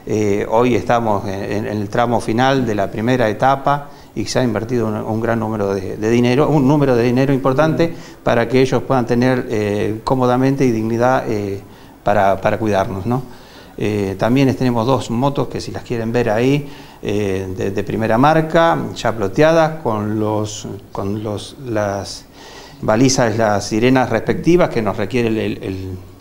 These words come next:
el, la provincia de Buenos Aires, el Ministerio de Seguridad,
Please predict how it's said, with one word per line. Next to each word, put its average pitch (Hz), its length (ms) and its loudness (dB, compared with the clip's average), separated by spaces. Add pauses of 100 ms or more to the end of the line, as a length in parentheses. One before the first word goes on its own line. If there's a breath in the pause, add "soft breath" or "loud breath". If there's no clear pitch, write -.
(120)
el, 98 220 -6 (400)
la 95 180 -2
provincia 113 300 2
de - 20 0
Buenos 107 180 -2
Aires, 156 140 4
el 120 80 0
Ministerio 120 340 0
de 120 80 4
Seguridad, 135 540 4